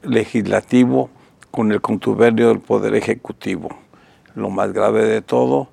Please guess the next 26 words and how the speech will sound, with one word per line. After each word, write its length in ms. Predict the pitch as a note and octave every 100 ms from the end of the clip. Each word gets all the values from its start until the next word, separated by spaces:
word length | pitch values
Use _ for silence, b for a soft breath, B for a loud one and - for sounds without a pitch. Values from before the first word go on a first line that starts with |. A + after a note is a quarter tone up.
| b b _
es 120 | G#2+
que 140 | - B2
los 160 | A2
colegios 540 | - A2 A2 A#2+ C3 G#2+
de 60 |
abogados 720 | A2+ G2+ G2+ A2+ A2+ G#2 - - -
y 80 | A2
los 220 | A2 -
abogados 640 | G2+ F#2 F2+ G#2+ A#2 G#2+ -
a 140 | C3
nivel 420 | G#2+ A2 A#2 C3
general 600 | - A#2+ G#2 G#2+ B2 D3 D3 B B B B
han 160 | A#2+ G#2+
sido 260 | A#2+ A#2
pasivos. 840 | A#2 - - - A2 G#2+ F#2+ F#2 - - b b b -
Les 280 | D3 B2+ A2+
ha 100 | A#2
faltado 680 | - A#2+ - A2+ A#2+ A#2+ A#2 b b -
lo 240 | A2 A2
que 360 | A2+ - A2 G#2+ -
identifica 800 | C3+ A2+ A2+ G#2+ G2+ A#2 - A#2+
a 20 |
un 200 | A2+ G#2
hombre. 580 | F2+ A#2+ G#2 G2+ - - b b b b -
Necesitamos 1080 | G#2+ - A2+ - C#3+ A2 B2 C3 A#2+ - - _ _ B2+
luchar 640 | G#2+ A2 - A2+ B2 -